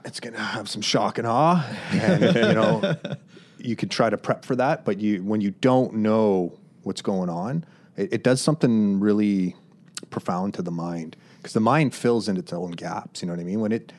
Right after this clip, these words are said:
Speaker 1: doesn't know, we just start filling that void with our own thoughts and our own culture. And
Speaker 2: Well, what you, what you're talking about, it sounds really stupid on one hand that the, the, like, using the unknown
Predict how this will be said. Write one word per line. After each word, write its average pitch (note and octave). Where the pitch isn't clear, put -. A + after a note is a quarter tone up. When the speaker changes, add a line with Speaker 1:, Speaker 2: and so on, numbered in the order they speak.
Speaker 1:
doesn't B2
know, F#2+
we G#2
just B2
start G2+
filling G2+
that E2
void F2+
with E2
our E2+
own F#2
thoughts F#2
and D#2+
our E2+
own F#2
culture. E2+
And E2
Speaker 2:
Well, C3
what E3
you, D#3+
what G3+
you're D#3
talking D3
about, A2+
it B2
sounds D3
really B2+
stupid B2+
on G2+
one A2+
hand G#2
that G2
the, G#2+
the, G#2
like, A#2
using C3
the A2+
unknown A2+